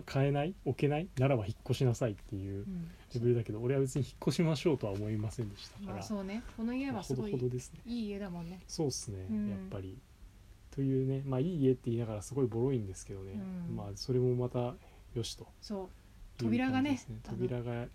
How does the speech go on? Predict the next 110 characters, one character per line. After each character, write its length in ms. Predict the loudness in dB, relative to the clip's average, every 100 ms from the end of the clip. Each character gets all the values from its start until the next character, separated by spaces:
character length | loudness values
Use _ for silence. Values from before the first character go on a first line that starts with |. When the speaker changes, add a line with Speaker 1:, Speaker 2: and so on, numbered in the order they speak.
| -14 -12
Speaker 2:
の、 60 | -12
突 260 | -6 -2 0
然 240 | 2 2
な 80 | -2
ん 20 |
か 80 | -4
外 200 | -6 -6
れ 60 | -4
ち 60 |
ゃ 40 | -4
っ 40 |
た 80 | -6
り 60 |
と 80 | -10
か 80 | -12
す 80 | -14
る 60 |
か 60 | -6
ら 0 |
ね。 20 |
Speaker 1:
そ 80 | -2
う 20 |
で 60 | -2
す 60 |
ね。 100 | 0
よ 100 | 0
く 140 | 0 -2
外 180 | -4 -4
れ 80 |
て 140 | -4 -6
ま 80 | -8
す 80 |
ね。 80 | -8
て 80 | -4
か、 60 | 0
Speaker 2:
そ 60 |
う。 20 | 2
Speaker 1:
デ 60 |
フ 120 | 4
ォ 40 | 2
ル 80 | 2
ト 120 | 0
で 80 | 0
立 160 | -2
て 80 | -4
付 140 | -4
け 80 | 0
悪 200 | 4 4
い 40 | 2
っ 20 |
す 140 | -2
ね。 80 | 4
Speaker 2:
そ 100 | 4
う 40 | 4
そ 200 | 2 -2
う 40 |
そ 200 | -2 -4 -4
う。 60 |
な 80 | -2
ん 60 | -2
か 100 | -2
ね、 100 | -4
多 120 | -4
分 100 | -4
斜 240 | -4 -2
め 100 | -2
っ 40 | -4
て 100 | -6
ん 60 |
だ 80 | -4
よ 60 | -6
ね。 160 | -6 -6
Speaker 1:
う 20 |
ん。 40 |
誰 180 | -4 -2
が 100 | -2
こ 140 | 0
ん 80 | 2
な 60 | 2
話 260 | 0 -4 -6
聞 120 | -8
き 60 |
た 120 | -2 -2
い 60 |
ん 20 |
や 80 | -2
っ 20 |
て 100 | -2 0
い 40 |
う 40 |
ラ 80 | 2
ジ 40 | 4
オ 40 |
に 80 | 2
な 60 |
っ 20 | -2
て 80 | -6
き 100 | -8
ま 80 |
し 40 | -6
た 120 | -6
け 0 |
ど 60 | -6
ね。 40 |
Speaker 2:
<laughs> 0 |
そ 40 | -6
う 40 |
で 20 |
す 20 |
ね。 180 | -6 -8